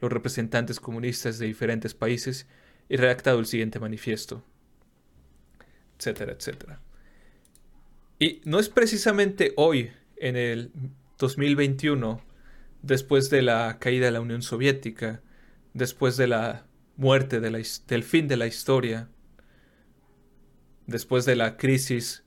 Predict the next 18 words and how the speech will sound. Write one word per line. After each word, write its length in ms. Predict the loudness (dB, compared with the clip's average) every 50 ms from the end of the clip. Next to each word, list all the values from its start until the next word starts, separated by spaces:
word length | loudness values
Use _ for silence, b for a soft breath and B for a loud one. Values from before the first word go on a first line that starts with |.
| _ _
fu-, 160 | -20 -20 -20
tan 320 | -10 0 0 0 0 0
fundamental 720 | -4 -6 -4 -4 -4 -4 -6 -8 -2 2 4 4 4 4 2
del 160 | -4 -6 -6
capitalismo 600 | -8 -6 -6 -4 -2 -2 -2 -2 -2 -4 -6 -10
en 40 | -8
dos 180 | -8 -8 -8
mil 160 | -6 -2 2 2
ocho, 380 | 2 2 0 -6 -10 -12 -12 -14 _ -20 _ _ _ _ _ _ _ _
y 140 | -8 -4 -2
después, 680 | -2 -2 -4 -4 0 2 2 2 2 -2 -10 -12 -14 b b b b b b b b b b _ _ _ _ _ _ _ _ _ _ _ _ _ _
o 140 | 2 2 2
en 100 | 2 2
medio 320 | 2 4 4 6 4 4 4
de 100 | 4 2
la 140 | 2 0
pandemia, 580 | -2 -4 -2 0 0 0 0 -2 -4 -6 -8 -14 _ _ -20 _ _ _ _ _ b b b b b b b b b b b -6
que 400 | 0 2 4 4 2 0 -4